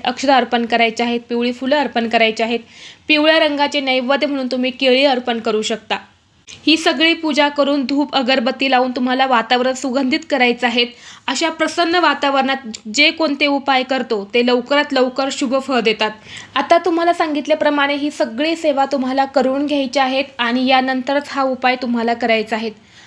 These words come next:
हा उपाय आपल्याला का करायचा आहे? प्रत्येकाच्या आयुष्यामध्ये थोडीफार दुःख ही असतातच. अगदी माझ्यापासून ते तुमच्यापर्यंत आपल्या सर्वांच्या जीवनामध्ये दुःख,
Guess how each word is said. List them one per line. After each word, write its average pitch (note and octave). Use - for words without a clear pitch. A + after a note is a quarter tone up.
हा D#4
उपाय E4
आपल्याला D4+
का D#4+
करायचा B3
आहे? A3+
प्रत्येकाच्या F4
आयुष्यामध्ये D4
थोडीफार C4+
दुःख C4+
ही B3+
असतातच. B3+
अगदी A#3+
माझ्यापासून C#4
ते D#4
तुमच्यापर्यंत B3+
आपल्या E4
सर्वांच्या E4+
जीवनामध्ये D4
दुःख, C#4+